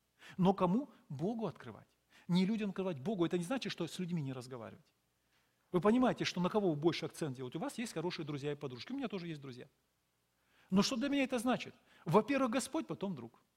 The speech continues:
Я сначала Господу об этом скажу, потом с подружкой, с подружкой или с другом буду говорить. Не так ли, друзья? Мы имеем эту привилегию постоянно иметь доступ к Богу и общаться с Ним, говорить с Ним, как со Своим Небесным Отцом. Это вторая привилегия.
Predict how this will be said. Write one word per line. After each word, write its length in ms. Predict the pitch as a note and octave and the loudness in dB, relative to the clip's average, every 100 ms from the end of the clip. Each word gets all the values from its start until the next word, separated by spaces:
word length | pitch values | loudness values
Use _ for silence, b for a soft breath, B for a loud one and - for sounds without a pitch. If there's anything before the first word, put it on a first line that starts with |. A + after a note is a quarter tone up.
| _ _ _ _ _ - | _ _ _ _ _ 2
Я 180 | E3+ | 4
сначала 380 | A3 A#3+ B3 A3+ | 6 4 4 2
Господу 560 | D3+ E3 D#4 - A#3 F#3 | 2 4 4 4 4 4
об 100 | D#3+ | 4
этом 200 | D3 C#3+ | 0 -4
скажу, 220 | - C3+ | -6 -6
потом 320 | D#3+ A3 A#3 | -4 -2 -2
с 140 | - - | -4 -8
подружкой, 480 | D#3+ D3+ F3+ D#3 - B | -6 -4 -4 -6 -10 B
с 100 | - | -6
подружкой 400 | E3 F#3 - D3+ | -4 -2 -4 -4
или 60 | |
с 60 | C3+ | -4
другом 260 | D3 D3+ C#3 | -4 -6 -6
буду 180 | C3+ | -8
говорить. 380 | B2 B2 B2+ C3 | -8 -10 -12 -10
Не 100 | D#3 | -8
так 220 | D#3+ A3+ | -6 -6
ли, 60 | A#3+ | -8
друзья? 300 | A3 G#3+ A3+ - _ _ b b b b b | -10 -10 -12 -18 _ _ b b b b b
Мы 240 | D#3 G#3+ G#3+ | 4 4 4
имеем 460 | G3+ G3 A#3 C4 | 4 6 6 4
эту 180 | B3 A#3+ | 2 0
привилегию 540 | - G#3 F#3+ G3+ D#3+ D3 | -2 0 0 0 0 -2
постоянно 640 | D3+ - D3 D3 C#3 B2+ B B B | -4 -4 -2 0 0 -4 B B B
иметь 340 | C#3+ D3+ C3+ | -4 -2 -4
доступ 400 | B2+ D3 - C3 | -4 -6 -6 -12
к 40 | A#2 | -6
Богу 300 | C#3+ D3+ D#3+ | -4 -4 -2
и 140 | C#3 | -2
общаться 500 | B2+ - F3 G3 G3+ | -2 -2 -2 -2 -4
с 140 | - | -4
Ним, 180 | F3+ F#3 | 0 -2
говорить 420 | E3+ C#3 C#3 E3 | 0 0 0 -2
с 60 | - | -6
Ним, 100 | C#3+ | -8
как 160 | D3 - | -8 -6
со 120 | C#3+ | -8
Своим 220 | - C#3 | -6 -6
Небесным 360 | B2+ C3+ - C3 | -4 -6 -8 -10
Отцом. 200 | - C#3 | -8 -6
Это 120 | F3+ | -6
вторая 420 | - G3+ A#3+ F#3+ | -4 -4 -2 -4
привилегия. 580 | C3+ C3 A2+ G#2 - | -6 -8 -8 -10 -12